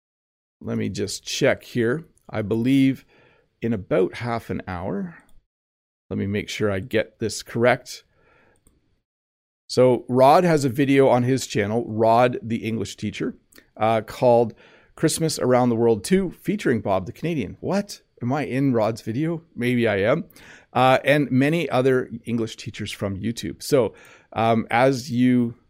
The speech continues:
finish watching this in about half an hour, uh, make sure you head over there. Let me just double check the time.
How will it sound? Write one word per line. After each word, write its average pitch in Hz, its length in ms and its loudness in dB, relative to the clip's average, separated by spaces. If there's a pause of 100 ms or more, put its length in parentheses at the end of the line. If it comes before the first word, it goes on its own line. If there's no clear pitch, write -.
(160)
finish 143 520 -2
watching 123 480 2
this 123 300 -4
in 113 80 -4
about 101 300 -2
half - 260 -6
an 107 80 -2
hour, 120 300 0 (440)
uh, 101 160 0
make 113 220 0
sure 123 160 -2
you 113 120 0
head 107 220 -4
over 98 200 0
there. 123 380 0 (440)
Let 110 120 -2
me 120 80 0
just 107 220 -6
double 110 240 0
check - 280 -6
the - 80 -10
time. 127 560 -2